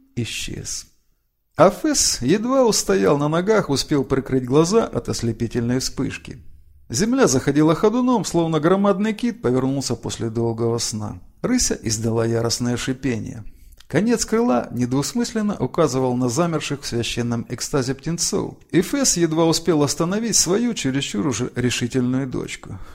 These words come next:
"Мы не знаем, чем с ними поделился Эвенгар.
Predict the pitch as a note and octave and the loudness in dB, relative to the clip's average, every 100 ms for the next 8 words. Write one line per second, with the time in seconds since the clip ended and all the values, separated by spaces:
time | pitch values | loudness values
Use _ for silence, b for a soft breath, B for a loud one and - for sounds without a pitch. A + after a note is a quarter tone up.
0 | B - B2+ F#3+ A#3+ A#3 A#3 A#3 - - | B -8 -2 0 0 0 -2 -2 -2 -4
1 | - - - A#2+ B2 C3 C3+ C3+ D3 D#3 | -10 -6 -2 -2 -2 -2 -2 0 2 2
2 | D#3+ D#3 D#3 E3 F#3 F3+ B2 A2 | 2 2 2 2 0 2 0 -2